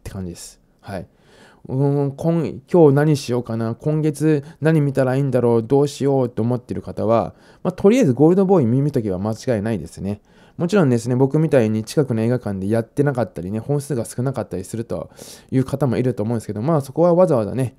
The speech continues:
まあ、電車に乗れば都心ぐらいね、一時間ぐらいで行ける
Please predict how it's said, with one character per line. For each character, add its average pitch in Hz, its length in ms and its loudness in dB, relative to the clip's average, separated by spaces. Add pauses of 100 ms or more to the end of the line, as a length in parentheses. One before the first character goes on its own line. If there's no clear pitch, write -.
(140)
ま 120 100 -4
あ、 - 20 0
電 151 180 4
車 165 160 -2
に 165 80 0
乗 165 160 2
れ 165 140 4
ば 113 100 2
都 123 140 -4
心 147 200 -4
ぐ 151 60 0
ら 131 80 2
い 107 60 0
ね、 120 200 -2
一 120 200 -2
時 120 80 -2
間 135 120 2
ぐ 139 60 2
ら 131 60 2
い 107 40 0
で 98 60 -4
行 98 120 -4
け 127 100 2
る 107 240 -4